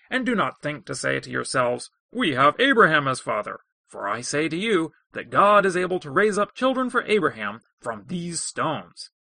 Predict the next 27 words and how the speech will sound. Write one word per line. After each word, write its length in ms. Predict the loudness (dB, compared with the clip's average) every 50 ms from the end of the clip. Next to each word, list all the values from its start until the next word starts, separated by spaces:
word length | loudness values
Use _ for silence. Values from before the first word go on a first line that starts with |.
| _ _ -2
Already 400 | -2 0 2 4 2 2 2 0
now 280 | -2 -2 -2 -2 -2 -2
the 160 | -6 -4 -2
axe 380 | -2 -2 -2 -4 -10 -20 -20 _ _ -12
is 120 | -12 -10
positioned 520 | -4 -4 -2 0 0 0 0 -2 -6 -6
at 140 | -6 -8 -6
the 100 | -6 -4
root 260 | -2 -2 -4 -4 -4 -8
of 120 | -6 -4
the 80 | -4 -6
trees. 480 | -6 -10 -12 -12 -12 -16 -18 -18 -20 _ _ _ _ _ 0
Therefore, 460 | 0 0 0 0 0 -2 -2 -2 _ _ _ 0
every 240 | 0 2 2 2 -2
tree 280 | -2 -2 -2 -2 -2
not 380 | -4 -4 -2 -2 -2 -2 -4 -6
producing 400 | -6 -4 -4 -4 -4 -6 -8 -2
good 160 | -2 -2 -2
fruit 320 | 0 -2 -2 -2 -2 -4 -10
is 140 | -12 -10 -8
cut 220 | -8 -8 -8 -6
down 320 | -4 -4 -4 -2 -4 -6 -10
and 120 | -12 -8
thrown 240 | -6 -4 -2 -2 -2
into 160 | -4 -4 -4
the 60 | -6
fire. 440 | -4 0 2 2 2 2 -2 -8 -14